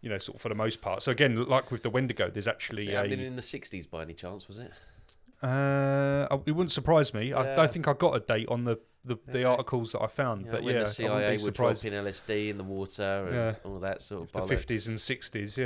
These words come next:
Speaker 2: Yeah.
Speaker 1: would probably be the, uh, the height of it. But,
Speaker 2: S-,
Speaker 1: um, yeah, but I thought it was
Speaker 2: eyes on
Speaker 1: interesting.
Speaker 2: you, C I A.
Speaker 1: Exactly. <laughs> It's like with, um, you know, the Wendigo, they had the, uh,
Speaker 2: Actual, a,
Speaker 1: you know,
Speaker 2: a medical condition.
Speaker 1: medical condition that this has also,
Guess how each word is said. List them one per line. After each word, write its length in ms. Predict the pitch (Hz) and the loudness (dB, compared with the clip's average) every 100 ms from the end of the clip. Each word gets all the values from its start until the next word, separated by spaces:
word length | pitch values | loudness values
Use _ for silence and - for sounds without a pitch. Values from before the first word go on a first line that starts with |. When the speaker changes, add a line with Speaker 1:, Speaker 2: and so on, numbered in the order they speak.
| 117 | 0
Speaker 2:
Yeah. 220 | 101 98 - | 0 -4 -8
Speaker 1:
would 140 | 117 - | -8 -2
probably 260 | 120 110 | -2 -2
be 220 | 107 113 | -2 0
the, 220 | 107 107 107 | 0 0 2
uh, 180 | 107 107 - | 2 0 -2
the 60 | 110 | -2
height 280 | 123 113 | 2 2
of 100 | 104 | 0
it. 200 | 101 107 - | -2 -2 -2
But, 80 | 113 | -4
Speaker 2:
S-, 160 | - 117 | -2 0
Speaker 1:
um, 320 | 107 104 104 - _ | 2 0 -4 -10 _
yeah, 220 | 147 151 117 | 4 6 8
but 100 | 127 | 4
I 40 | |
thought 200 | - 139 | 4 2
it 60 | 123 | 2
was 60 | 98 | 2
Speaker 2:
eyes 20 | |
on 40 | 85 | 2
Speaker 1:
interesting. 360 | - 92 87 | 2 0 0
Speaker 2:
you, 120 | 90 107 | 0 -2
C 200 | - 71 | -4 -4
I 120 | 71 | -4
A. 140 | 73 85 - - - | -6 -8 -14 -20 -16
Speaker 1:
Exactly. 460 | - 120 120 - - - | -6 -2 -2 -2 -2 4
<laughs> 400 | 151 123 131 139 - 135 135 - 131 | 4 4 2 0 0 -4 -4 -8 -10
It's 100 | 139 | 0
like 240 | 131 131 - | 4 4 4
with, 220 | 120 - | 2 4
um, 440 | 117 110 110 104 - _ _ _ _ _ _ - | 6 6 2 -4 -8 _ _ _ _ _ _ -6
you 60 | |
know, 100 | 110 | -4
the 80 | 101 | -2
Wendigo, 500 | 123 127 110 92 92 - - - | 0 0 0 -2 -2 -8 -14 -6
they 220 | 107 110 | -4 -4
had 180 | 104 98 - | -6 -10 -12
the, 240 | 95 101 | -16 -14
uh, 160 | 98 92 - _ | -12 -12 -16 _
Speaker 2:
Actual, 340 | 90 - 92 87 | -10 -6 -4 -4
a, 40 | - | -4
Speaker 1:
you 60 | |
know, 180 | 107 95 | -4 -6
Speaker 2:
a 80 | 90 | -6
medical 420 | 95 92 87 - | -4 -4 -6 -10
condition. 420 | 87 87 92 127 127 | -10 -10 -8 -6 -4
Speaker 1:
medical 300 | 117 - 107 | -4 -4 -8
condition 420 | 113 120 - 107 | -4 -4 -4 -6
that 100 | 113 | -2
this 180 | 127 - | -2 0
has 140 | 107 | -4
also, 440 | 117 120 - 101 | -6 -4 -4 -4